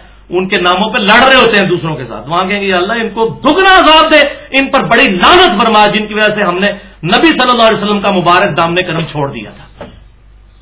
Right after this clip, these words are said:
اللہ اکبر۔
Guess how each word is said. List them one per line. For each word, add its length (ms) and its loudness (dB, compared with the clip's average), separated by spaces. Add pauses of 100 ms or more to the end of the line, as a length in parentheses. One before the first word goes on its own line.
(1600)
اللہ 180 -18
اکبر۔ 360 -16